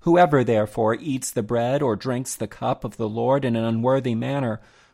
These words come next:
will be answerable for the body and blood of the Lord. Examine yourselves,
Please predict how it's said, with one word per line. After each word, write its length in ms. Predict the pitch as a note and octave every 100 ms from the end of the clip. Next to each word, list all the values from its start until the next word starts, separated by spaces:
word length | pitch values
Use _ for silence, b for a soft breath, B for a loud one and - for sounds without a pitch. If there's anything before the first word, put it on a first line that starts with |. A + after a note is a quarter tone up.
| -
will 140 | C3+
be 180 | D3+ D3+
answerable 760 | D3+ F3+ F#3 G3 F#3+ F3+ F3+
for 220 | F3+ C3+
the 80 | A2+
body 520 | G#2+ B2+ C3 C3+ C3+
and 220 | B2+ A2+ G#2
blood 360 | A#2 A#2+ B2
of 220 | - A#2+
the 120 | - A#2
Lord. 520 | A2 G#2 F2+ F2+ - _ _ _ _ _ _ _ _ _ -
Examine 560 | C3+ - C#3+ C#3 A#2+
yourselves, 800 | G2+ F#2+ - F#2+ F2+ F#2 - -